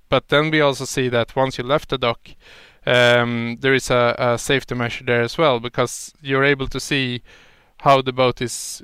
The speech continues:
is moving, right? So you, you can actually see where the boat is located at a specific time.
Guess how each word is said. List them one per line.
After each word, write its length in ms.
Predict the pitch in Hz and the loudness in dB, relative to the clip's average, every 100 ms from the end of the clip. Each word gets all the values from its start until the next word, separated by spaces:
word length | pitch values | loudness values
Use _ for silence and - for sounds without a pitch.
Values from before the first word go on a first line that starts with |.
| - | -12
is 180 | 123 | -10
moving, 340 | 135 131 123 117 | -4 -2 -2 -2
right? 200 | 113 - | -2 -2
So 100 | 131 | -4
you, 160 | 123 | -4
you 260 | 127 131 127 | -4 -4 -6
can 340 | - 120 117 120 | -4 -6 -6 -6
actually 380 | 135 - 131 120 | -6 -6 -8 -8
see 220 | - 127 | -2 -2
where 140 | 117 | -2
the 80 | 117 | -2
boat 260 | 120 120 - | -2 -2 -4
is 220 | 120 - | -12 -8
located 520 | 127 120 127 123 - 123 | -6 -4 -2 -2 -2 -2
at 100 | 117 | -2
a 40 | |
specific 460 | - 127 135 123 - | -4 -6 -6 -8 -2
time. 320 | 131 143 | 0 0